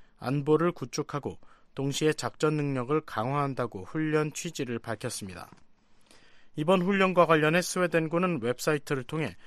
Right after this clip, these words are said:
오로라 이십삼은 모든 부서와 다른 군들이 참여하는 훈련으로 스웨덴에 대한 무력 공격에 대응하기 위해 집단화된 역량을 강화할 것이라고 설명했습니다.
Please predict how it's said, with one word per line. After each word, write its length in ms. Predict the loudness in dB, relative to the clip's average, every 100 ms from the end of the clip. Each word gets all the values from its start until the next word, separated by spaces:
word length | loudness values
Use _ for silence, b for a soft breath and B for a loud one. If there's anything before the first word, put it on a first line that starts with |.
| b b b
오로라 360 | 0 4 6 6
이십삼은 600 | 4 2 2 2 2 -2
모든 380 | 0 2 2 0
부서와 420 | -2 0 4 4
다른 400 | 2 -2 -2 -4
군들이 420 | -4 -4 -4 -4 -6
참여하는 600 | -6 -2 0 2 0 -2
훈련으로 480 | 0 2 2 0 -4 b b b b
스웨덴에 480 | -4 0 4 4 4
대한 380 | 4 4 2 0
무력 340 | 0 2 2
공격에 460 | 0 -2 -2 2 0
대응하기 600 | 2 -2 0 -2 -4 -4
위해 240 | -4 -4 b b b -10
집단화된 720 | -8 0 2 2 0 0 0
역량을 440 | -2 -2 -4 -6 -8
강화할 420 | -4 0 0 0
것이라고 560 | -2 -6 -8 -8 -8
설명했습니다. 800 | -6 -4 -4 -6 -8 -12 -16 -18